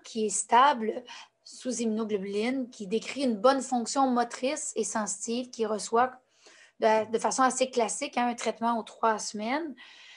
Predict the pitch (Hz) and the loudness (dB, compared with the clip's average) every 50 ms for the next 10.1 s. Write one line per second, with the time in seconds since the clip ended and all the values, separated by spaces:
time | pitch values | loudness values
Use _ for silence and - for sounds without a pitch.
0 | - - - _ - 208 220 220 226 233 - - - _ _ _ _ - 214 226 | -20 -20 -14 _ 2 4 6 6 6 4 0 -8 -18 _ _ _ _ -4 -4 -2
1 | 226 - 285 277 349 - - - 285 233 240 269 262 - - - - 233 247 - | 0 0 0 0 -2 -4 0 2 4 6 6 4 4 2 -4 2 2 0 2 2
2 | - 214 214 - - 247 233 247 285 285 277 - 226 220 214 208 226 233 226 214 | -2 -2 -2 -2 0 0 2 4 2 2 2 0 0 0 0 0 0 0 0 -2
3 | - - - 262 269 269 262 254 - _ _ _ _ _ - 294 294 294 - - | -2 0 4 4 4 4 2 -4 -8 _ _ _ _ _ -2 0 0 0 -2 -6
4 | _ 277 302 330 339 330 - - 269 269 247 262 302 330 359 339 - - 208 208 | _ 0 2 2 2 2 -2 -6 -2 0 2 4 4 4 2 0 -6 -8 -8 -8
5 | 202 202 202 196 196 180 - - 220 233 277 - - - - - - - - - | -8 -8 -10 -10 -10 -10 -8 -4 -4 -4 -4 -6 -12 -20 -20 -20 -20 -20 -20 -20
6 | - - - - - 320 320 302 277 247 226 233 269 302 311 - 247 226 233 208 | -20 -18 -14 0 2 4 6 6 6 4 6 4 4 4 4 0 -2 -2 -2 -4
7 | 190 - _ - 247 262 262 254 233 214 214 - - - - - - - - _ | -4 -6 _ 0 2 2 4 2 2 0 -2 -6 -14 -20 -20 -20 -20 -20 -20 _
8 | _ _ _ - 214 233 254 247 247 269 320 302 285 262 233 233 240 262 277 277 | _ _ _ -2 0 0 0 0 0 -2 0 2 2 2 2 4 4 4 4 6
9 | 247 220 220 226 - - _ - 240 240 240 - 262 269 285 269 233 202 220 220 | 4 4 2 0 0 -14 _ 0 0 0 4 6 6 6 8 6 4 2 2 2
10 | 220 | 2